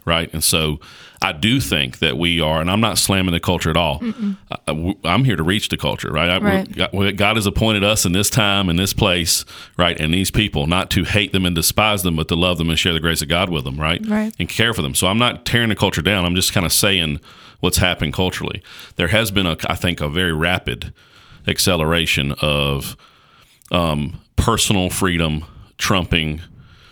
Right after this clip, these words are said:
Speaker 1: what it does to other people or what other people think about it, right?
Speaker 2: Yeah.
Speaker 1: And so, and that's a pursuit of, um,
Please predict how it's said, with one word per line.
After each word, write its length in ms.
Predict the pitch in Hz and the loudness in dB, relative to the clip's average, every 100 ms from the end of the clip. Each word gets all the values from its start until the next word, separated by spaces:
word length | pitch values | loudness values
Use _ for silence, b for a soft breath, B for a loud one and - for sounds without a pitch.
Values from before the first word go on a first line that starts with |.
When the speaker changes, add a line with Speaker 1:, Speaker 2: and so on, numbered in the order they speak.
| B B B _ - | B B B _ -4
Speaker 1:
what 220 | 85 87 | 0 2
it 120 | 82 | 2
does 220 | 85 82 - | 2 0 0
to 100 | 78 | 0
other 160 | 80 | 2
people 340 | - 87 - 80 | 2 0 2 0
or 160 | 78 | 2
what 140 | 80 78 | 2 0
other 160 | 78 | 0
people 240 | 76 85 80 | 0 -2 -2
think 220 | 85 80 | -2 -2
about 240 | 73 67 71 | -2 -4 -6
it, 80 | - | -8
right? 220 | - 76 64 | 0 0 0
Speaker 2:
Yeah. 80 | - | -2
Speaker 1:
And 80 | 82 | -2
so, 260 | - 90 85 | 2 2 2
and 160 | 80 98 | -2 0
that's 260 | 95 - | 0 2
a 200 | 82 87 | 0 0
pursuit 640 | - - - - 123 110 - | 0 -2 0 2 2 0 0
of, 520 | 85 76 73 76 - - B B B B B B - | 0 2 0 -2 -4 -12 B B B B B B -2
um, 480 | 80 76 71 - | 0 0 -4 -8